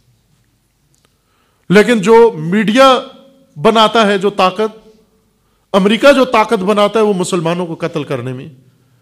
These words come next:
یہ مجاہد میڈیا نے بنائے اور یہ مجاہد امریکہ نے بنائے، جن کے ہاتھ اور پاؤں اور سر تک ڈوبے ہوئے ہیں مسلمانوں کے خون میں۔ لیکن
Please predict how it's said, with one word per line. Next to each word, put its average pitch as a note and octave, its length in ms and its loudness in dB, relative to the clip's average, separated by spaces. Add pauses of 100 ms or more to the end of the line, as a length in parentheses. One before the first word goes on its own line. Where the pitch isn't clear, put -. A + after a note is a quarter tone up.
(200)
یہ A3+ 120 2
مجاہد G#3+ 480 4
میڈیا G#3 420 2
نے B3+ 120 0
بنائے A3+ 460 -2
اور G3+ 140 -2
یہ G3+ 140 -2
مجاہد G3+ 420 0
امریکہ G#3 380 0
نے F#3+ 120 0
بنائے، C#3+ 360 -2 (480)
جن A3+ 240 -4
کے A#3 140 0
ہاتھ G3+ 600 2
اور G#3 140 0
پاؤں B3 340 2
اور A#3+ 80 4 (280)
سر - 400 0 (100)
تک E3 320 0
ڈوبے A3+ 240 0
ہوئے G#3+ 220 2
ہیں F#3+ 60 -2
مسلمانوں F3 520 -2
کے D3 100 -6
خون D3 200 -8
میں۔ B2 200 -12 (720)
لیکن A#3+ 200 0